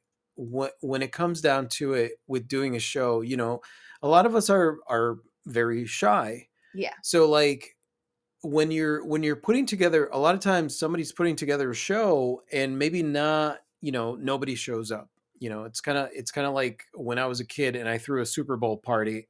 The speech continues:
Speaker 1: and no one showed up. Um, and I didn't really invite people.
Speaker 2: Right.
Speaker 1: You know, like, I was, I d-, did the Super Bowl party. First off, I don't watch sports. I d-, I didn't watch sports.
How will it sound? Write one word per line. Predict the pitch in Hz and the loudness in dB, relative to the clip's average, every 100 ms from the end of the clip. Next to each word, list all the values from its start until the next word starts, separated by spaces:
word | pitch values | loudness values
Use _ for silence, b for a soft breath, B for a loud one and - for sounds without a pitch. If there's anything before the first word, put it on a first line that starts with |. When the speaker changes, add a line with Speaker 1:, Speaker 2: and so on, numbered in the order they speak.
| - | -8
Speaker 1:
and | 127 117 | -4 0
no | 120 | 0
one | 120 120 | 0 -2
showed | - 127 117 | 0 0 2
up. | 110 107 _ _ - | 0 -2 _ _ -4
Um, | 127 113 107 107 110 - b b b b b b b - | -2 0 -2 -4 -8 -12 b b b b b b b 0
and | 160 160 151 - _ _ _ _ | 6 6 6 -2 _ _ _ _
I | 180 | 4
didn't | 277 262 | 6 6
really | 311 294 | 4 4
invite | 214 185 240 254 | 4 4 0 -2
people. | 226 190 101 62 _ _ _ _ _ | -4 -4 -6 -14 _ _ _ _ _
Speaker 2:
Right. | 180 139 135 | -4 -4 -4
Speaker 1:
You | 254 160 | -4 0
know, | 156 180 | 2 4
like, | 208 175 170 | 4 2 2
I | - | 2
was, | 165 175 160 | 4 4 2
I | 139 147 | 0 0
d-, | 135 147 - 139 | 0 -8 -10 0
did | 165 | 0
the | 139 | 0
Super | 131 - 247 254 | -2 -2 -2 2
Bowl | 190 175 | 2 2
party. | 170 165 165 165 | 4 6 6 2
First | - 185 185 | 0 0 6
off, | 175 156 - | 6 6 4
I | 147 | -2
don't | 147 185 | 0 2
watch | 165 151 - | 2 0 -2
sports. | - 120 120 113 - - 427 | -4 -4 -4 -6 -12 -14 -10
I | 131 | -10
d-, | 131 | -8
I | 143 | -10
didn't | 131 156 151 | -2 0 0
watch | 120 117 104 | 0 -2 -2
sports. | - 113 117 117 | -8 -6 -6 -8